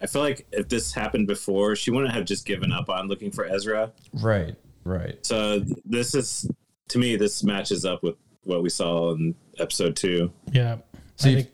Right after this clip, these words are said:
Speaker 3: I think so too.
Speaker 2: To me, I just, I look at it a little differently. I look at it as if this scene in Rebels happened, and then it didn't go as planned. And then something happened between her and Ahsoka, which tore them apart.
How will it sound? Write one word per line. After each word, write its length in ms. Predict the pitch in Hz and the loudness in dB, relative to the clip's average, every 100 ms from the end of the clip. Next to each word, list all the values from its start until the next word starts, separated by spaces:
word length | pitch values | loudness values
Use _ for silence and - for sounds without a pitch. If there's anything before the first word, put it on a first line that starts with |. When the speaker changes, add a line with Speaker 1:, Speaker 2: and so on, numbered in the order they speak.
| - | 0
Speaker 3:
I 40 | 127 | 4
think 140 | 123 | 4
so 120 | - | 2
too. 320 | 113 - 113 110 - - | -6 -2 -2 -2 -6 0
Speaker 2:
To 100 | 131 | 2
me, 340 | 127 160 151 | 4 4 6
I 140 | 117 | 6
just, 380 | 107 117 104 - - | 6 4 2 0 0
I 80 | 110 | 2
look 240 | 120 120 | 2 0
at 80 | 117 | 0
it 60 | |
a 40 | 113 | 2
little 180 | 107 98 | 2 2
differently. 480 | 98 113 107 87 71 | 2 0 0 -4 -2
I 120 | 85 | 0
look 240 | 110 123 | 2 2
at 100 | 123 | 2
it 180 | 110 113 | 2 2
as 240 | 110 104 104 | 2 2 2
if 200 | 104 - | -2 0
this 420 | 101 98 143 143 | -2 2 2 2
scene 260 | - 123 113 | 2 4 4
in 140 | 104 | 4
Rebels 440 | 101 107 104 95 - | 4 2 2 -2 -2
happened, 640 | 113 104 104 71 57 - _ _ _ _ _ - | -4 -2 -2 -6 -6 -10 _ _ _ _ _ 0
and 160 | 110 | 4
then 180 | 107 104 | 6 4
it 180 | 98 92 | 4 2
didn't 280 | 117 113 101 | 4 4 4
go 180 | 110 98 | 0 0
as 80 | |
planned. 580 | 82 - 104 98 - - - _ _ _ - | -4 -2 0 0 -2 -6 -12 _ _ _ 2
And 220 | 110 110 | 4 4
then 240 | 107 98 | 4 2
something 460 | 92 - 123 123 110 | 2 0 2 2 2
happened 380 | 107 110 - 104 | 2 0 0 0
between 320 | 98 - 101 | -2 0 0
her 260 | 98 107 104 | 2 2 2
and 100 | 95 | 2
Ahsoka, 540 | 101 - 110 104 98 | -2 -2 0 0 -2
which 200 | 87 - | -4 -6
tore 240 | - 110 98 | -2 0 2
them 120 | 92 | 2
apart. 640 | 85 - 104 90 76 - | -2 -2 0 0 -2 -8